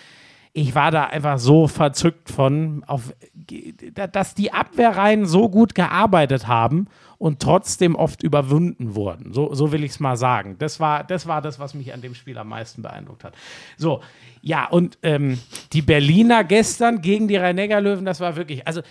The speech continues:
wenn man mal ins Setting vor dem Spiel reingeht, ne, die Berliner wissen, jetzt hat sogar Magdeburg mal verloren am Samstagabend. Wir sind jetzt also das einzige ungeschlagene Team zwanzig zweiundzwanzig in der Liga. Sechs Spiele, sechs Siege. In Kiel gerade ganz frisch gewonnen.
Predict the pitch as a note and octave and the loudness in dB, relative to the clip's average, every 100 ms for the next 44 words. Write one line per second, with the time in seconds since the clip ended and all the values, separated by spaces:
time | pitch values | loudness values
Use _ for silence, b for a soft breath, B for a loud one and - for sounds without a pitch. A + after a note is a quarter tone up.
0 | b F3 G3+ G3+ F#3 F3 - A3 G#3 F#3+ | b -6 -2 -2 -4 -4 -2 -2 -2 2
1 | G3+ B3 F#3+ D3+ - D#3+ B2 C3 C#3+ D3+ | 6 6 6 0 -2 -4 -2 -2 -2 -2
2 | D#3 F#3+ A#3+ b b b D#3+ D3 D3 D#3+ | -2 -4 -4 b b b -6 -2 -2 -2
3 | G#3+ G#3+ A3+ - - D3 E3+ G#3+ F3+ - | -4 -4 -4 -6 -6 -4 -4 -4 -4 -4
4 | D#3+ - C3+ A#2+ A2+ - E3+ F3+ F#3 F#3 | -6 -4 -4 -4 -4 -6 -4 -4 -2 -4
5 | F#3 G3 F#3 F#3 A3+ - E3+ C#3+ C#3+ - | -2 2 4 4 2 0 -4 -2 -4 -6
6 | B2+ - A#2 F3 B3 - b b b b | -8 -4 -4 -4 -6 -10 b b b b
7 | b B2+ D#3+ G3 G3 G3+ F#3 F3+ F3 E3 | b 0 4 6 6 4 0 0 0 0
8 | C3+ F3 - F3 F3+ F3 D#3 C3+ D3 C#3+ | -2 -4 -2 -2 -2 -2 0 0 0 -4
9 | - E3+ G3 F3 D3+ C#3+ - C#3 C#3 C3+ | -4 -4 -4 -4 -6 -6 -4 -4 -4 -6
10 | C#3+ C#3+ E3+ E3+ D#3+ F3+ F#3+ D3+ D#3+ - | -8 -8 -6 -6 -6 -4 -4 -2 -6 -6
11 | - E3 F3 C#3 C#3+ - E3 D#3 - _ | -10 -6 -4 -2 -4 -6 -8 -8 -10 _
12 | A3+ B3 C4 - - A3 F3+ C3 A#2+ A2+ | 0 2 2 0 2 2 2 0 -2 -2
13 | A#2 A#2 A#2 - - B2+ - B2+ G2+ G#2 | -2 -4 -4 -4 -4 -6 -6 -8 -6 0
14 | A#2+ D#3 A3+ | 2 4 2